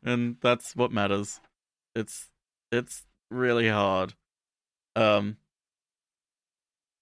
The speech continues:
so, okay. Episode six is really fucking weird in that it kind of starts about five or so minutes before episode five ended.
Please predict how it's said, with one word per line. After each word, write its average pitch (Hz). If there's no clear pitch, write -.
so, 143
okay. 135
Episode 180
six -
is 117
really 151
fucking 131
weird 107
in 127
that 117
it 123
kind 156
of 160
starts -
about 120
five 123
or 120
so 117
minutes 113
before 110
episode 110
five 107
ended. 131